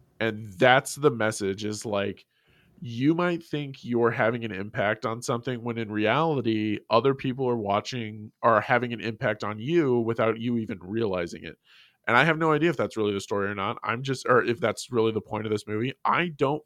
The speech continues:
fucking know. I don't know what the lesson to be learned from this movie is,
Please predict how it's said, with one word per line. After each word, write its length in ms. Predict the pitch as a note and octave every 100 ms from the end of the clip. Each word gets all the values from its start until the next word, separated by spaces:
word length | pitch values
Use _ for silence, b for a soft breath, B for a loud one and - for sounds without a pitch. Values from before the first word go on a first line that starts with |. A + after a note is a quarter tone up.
| -
fucking 340 | C#3 - B2
know. 340 | A#2 B2 E2 - -
I 140 | B2 -
don't 240 | C3 C#3 -
know 140 | C3 B2
what 220 | A#2+ A#2
the 80 | A#2+
lesson 480 | G#2+ A2 G#2+ B2+ B2
to 120 | -
be 140 | B2
learned 380 | A#2 G#2+ G#2 G#2
from 160 | - G#2+
this 180 | G2+ G#2+
movie 280 | G2+ G2
is, 340 | - - -